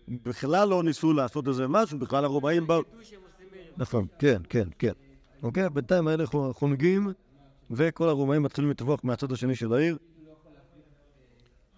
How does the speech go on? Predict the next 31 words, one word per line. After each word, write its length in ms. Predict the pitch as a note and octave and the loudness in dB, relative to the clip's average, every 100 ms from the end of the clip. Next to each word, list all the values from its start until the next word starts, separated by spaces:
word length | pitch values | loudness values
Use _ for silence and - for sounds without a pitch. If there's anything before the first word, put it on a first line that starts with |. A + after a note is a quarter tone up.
| _ _ | _ _
אה, 300 | B2+ C#3 C3 C3+ | -2 0 0 0
"בילה 280 | A#2+ D#3+ G3+ | 2 4 4
השם 180 | D#3 E3+ | 2 0
ולא 160 | E3 | 0
חמל 320 | C#3 C#3 E3+ | 0 0 2
את 100 | D#3+ | 0
כל 140 | - E3+ | 0 0
נאות 200 | E3 D#3+ | 0 0
יעקב, 360 | C#3 - D3+ G2 | -2 2 0 0
כי 80 | |
עתה 180 | C#3 C#3 | -2 0
רבין 280 | B2+ D3+ C#3 | -2 0 0
אמר 180 | C3 C3+ | 2 0
ביוחנן, 500 | B2 G2 A#2 D3+ C#3 | 0 0 0 0 0
אלו 160 | D#3 | -2
שישים 280 | C#3+ - D#3 | -4 -2 2
ריבוע 280 | C3+ B2+ C#3+ | 2 2 2
עיירות 380 | B2+ B2 D3+ - _ _ _ - | 2 2 0 -4 _ _ _ -4
שהיו 240 | C#3 D#3 | 0 2
לינאי 340 | D3+ C3 C#3+ | 4 2 2
המלך 260 | C#3 D3 C3 | 2 2 2
בהר 240 | A#2 B2 | 2 0
המלך." 300 | A#2 G2 A2 D3+ _ _ _ _ _ _ _ _ | 0 -2 -2 -6 _ _ _ _ _ _ _ _
אוקיי, 200 | A#2+ C#3 | -2 -2
כלומר, 180 | A#2 A#2 | 0 2
מתקופת 460 | C#3 - B2+ D3 | 2 0 0 2
ינאי, 360 | C3 B2+ D3+ G#2+ - _ _ | 2 4 2 0 -8 _ _
שהוא 220 | - B2+ A2+ | -2 0 0
ככה 220 | G#2+ A2 | -2 -2
קו-, 280 | - G#2 B2 | 0 -2 -2
אה, 120 | A2+ | -6